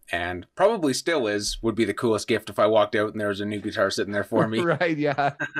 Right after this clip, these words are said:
Speaker 1: <laughs> But, uh, it was just one of those things. It's like, I've been, I've been saving and wanting this for so long, and I could finally, I had enough money to buy something out of, like, the Sears catalog, and then to actually come out to, like,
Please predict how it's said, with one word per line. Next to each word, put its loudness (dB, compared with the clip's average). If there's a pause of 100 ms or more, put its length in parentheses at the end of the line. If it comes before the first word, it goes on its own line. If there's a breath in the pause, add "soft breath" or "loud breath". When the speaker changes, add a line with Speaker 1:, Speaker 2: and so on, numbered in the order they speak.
(200)
Speaker 1:
<laughs> -8 (440 loud breath)
But, 4
uh, 4 (840)
it 0
was 2
just 2
one 8
of 6
those 4
things. 0
It's -6
like, 2 (300 soft breath)
I've 2
been, -4
I've 2
been 0
saving 4
and -2
wanting 2
this -4
for -6
so 2
long, 0
and 0
I -2
could -2
finally, 0
I 0
had 2
enough 2
money 4
to 0
buy 2
something -4
out 0
of, -4
like, 0 (120)
the -4
Sears 0
catalog, 0 (460 loud breath)
and 2 (320 soft breath)
then 0 (320)
to -2
actually 2
come 0
out 2
to, -2
like, 0